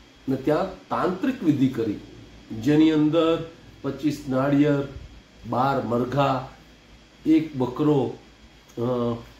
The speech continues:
નો ભોગ લેવામાં આવ્યો અને સાથે સાથે જ્યાં બાળકો એમ કહેવાય કે શિક્ષણ મેળવે છે એ જગ્યા ઉપર આવી તાંત્રિક વિધિ કરવી આ કેટલી હદે યોગ્ય અને આવી તાંત્રિક વિધિ કોણે કરાવી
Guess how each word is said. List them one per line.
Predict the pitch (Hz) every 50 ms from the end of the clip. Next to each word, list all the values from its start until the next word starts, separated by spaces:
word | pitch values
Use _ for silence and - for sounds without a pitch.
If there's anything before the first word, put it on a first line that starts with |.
| - - 147
નો | 127 131 127 123 117 -
ભોગ | 110 127 131 120 117
લેવામાં | 113 110 113 117 113 107 101 95
આવ્યો | 92 90 87 90 92 - - - - - - - - - -
અને | - 175 180 156 - - - - - - - - - - - - -
સાથે | 143 151 - - 262 285
સાથે | - - 214 196 - 156 117 - - - - - - - - -
જ્યાં | - 196 240 294 277
બાળકો | - 190 185 196 208 - - 180 143 - - - - - - - - - - - - -
એમ | 170
કહેવાય | 185 180 185 180 190 190
કે | 185 170
શિક્ષણ | - - - 185 - - - - 320 302 285
મેળવે | 247 208 196 190 185 180 170 156
છે | - - 151 147 151 - - - - - - -
એ | 226 254 285 -
જગ્યા | 202 202 180 165 180 175
ઉપર | 160 151 151 156 147 127 117 - - - - - - - - -
આવી | 139 156 160 156
તાંત્રિક | 156 - - 135 127 147 147 147 - 180 - - -
વિધિ | 135 131 120 143
કરવી | 131 - 139 127 127 120 110 101 - - - - - - - -
આ | 135
કેટલી | 131 - - 165 156 - 170 165 139
હદે | 120 120 120 131
યોગ્ય | 123 107 104 107 104 95 92 - 92 - - - - - - - - -
અને | 127 131
આવી | - - 123 127 147 175
તાંત્રિક | - - 147 139 143 143 165 147 -
વિધિ | 151 143 143
કોણે | 131 - - 117 135 147 170 175
કરાવી | 175 180 170 175 175 175 180 180